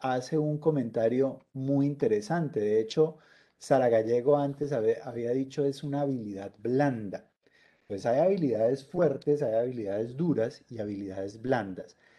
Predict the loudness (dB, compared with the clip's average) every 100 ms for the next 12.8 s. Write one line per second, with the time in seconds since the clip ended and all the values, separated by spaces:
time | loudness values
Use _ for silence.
0 | _ _ _ -2 2 2 0 -4 -2 -2
1 | 0 0 -2 -2 -2 -4 -4 -8 -6 -4
2 | -4 -4 -2 0 0 -2 -4 -4 -2 -4
3 | -4 -4 -4 -4 -2 -4 -6 _ -10 -6
4 | -4 -2 -2 0 0 -2 -8 -14 _ _
5 | -4 2 2 2 -2 -2 -4 0 2 2
6 | 0 -4 -4 -4 -6 -4 -4 -6 -2 2
7 | 4 2 0 -2 -2 2 2 0 -6 -6
8 | -6 0 2 2 0 -14 _ _ _ _
9 | _ _ _ _ 4 4 4 -6 -2 0
10 | 0 -4 -12 -8 0 2 0 -6 -6 -4
11 | -2 0 2 2 2 -2 _ _ -8 -6
12 | -2 0 0 -2 0 0 0